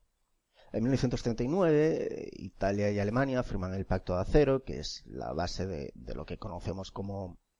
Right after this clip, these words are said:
eh, el Eje, luego se sumará Japón, y, mm, bueno, y deciden que las, en las guerras de uno debe participar el otro, etcétera. Luego,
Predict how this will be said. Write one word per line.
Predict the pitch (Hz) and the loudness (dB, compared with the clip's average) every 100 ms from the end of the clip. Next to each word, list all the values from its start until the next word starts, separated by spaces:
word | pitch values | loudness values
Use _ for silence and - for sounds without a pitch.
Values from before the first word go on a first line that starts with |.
| _ - - _ _ - | _ -20 -20 _ _ -10
eh, | 85 80 50 | -6 -6 -6
el | 85 95 | 2 4
Eje, | 123 117 117 - _ _ - | 4 2 -4 -8 _ _ -16
luego | 69 92 98 | -10 -8 -8
se | 92 | -8
sumará | 90 92 92 87 | -8 -4 -4 -2
Japón, | 104 117 107 113 - _ _ _ _ - - _ _ _ _ - - - - _ _ _ _ | 2 4 4 2 -12 _ _ _ _ -20 -20 _ _ _ _ -18 -18 -18 -20 _ _ _ _
y, | 127 151 151 - | 2 4 4 0
mm, | 107 104 95 95 92 95 | -4 -4 -4 -4 -4 0
bueno, | 95 127 - | 0 0 -2
y | 104 | -2
deciden | 98 - 98 110 110 107 - - - 78 - | -2 2 4 6 4 -2 -8 -20 -20 -14 -6
que | 90 78 - - | -4 -4 -6 -4
las, | 92 90 92 | -4 -4 -4
en | 95 | -2
las | 92 92 | -2 6
guerras | 95 98 | 10 10
de | 104 | 10
uno | 101 104 110 | 6 8 8
debe | 101 95 | 8 2
participar | 101 104 - - 90 | 0 2 4 4 2
el | 92 | 0
otro, | 110 123 120 - _ _ - - - 104 | 0 0 -2 -4 _ _ -20 -20 -20 -10
etcétera. | - - - - - - _ - _ _ _ _ _ _ _ _ _ _ _ _ _ _ _ _ _ _ - _ _ _ _ _ _ _ _ _ _ _ | -6 -8 -10 -16 -18 -20 _ -20 _ _ _ _ _ _ _ _ _ _ _ _ _ _ _ _ _ _ -20 _ _ _ _ _ _ _ _ _ _ _
Luego, | 127 127 160 165 147 165 165 | -12 -2 2 2 4 2 2